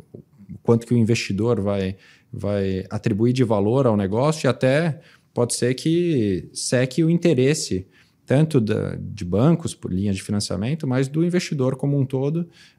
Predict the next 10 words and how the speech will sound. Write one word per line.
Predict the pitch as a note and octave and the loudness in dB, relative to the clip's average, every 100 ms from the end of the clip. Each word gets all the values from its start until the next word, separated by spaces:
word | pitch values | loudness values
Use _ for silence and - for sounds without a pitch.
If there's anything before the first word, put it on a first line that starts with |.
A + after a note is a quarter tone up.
| - | -6
é, | A#2 A2+ A2 | -2 0 0
de | G2 G#2+ B2+ D#3 | -2 -2 -2 -2
se | E3 | -2
associar | D#3 D#3+ - D3 B2+ C#3 D3+ D3+ | -2 -4 -2 -2 -2 -2 -4 -2
a | D#3 | -2
esse | D3+ | -2
tipo | - D3 C#3 | -4 -6 -4
de | D#3 | -4
empresa. | E3 D3+ G#2+ G2 | -2 0 0 0
Então, | F2+ G2+ G#2+ A2+ G2 | -4 -4 -4 -2 -4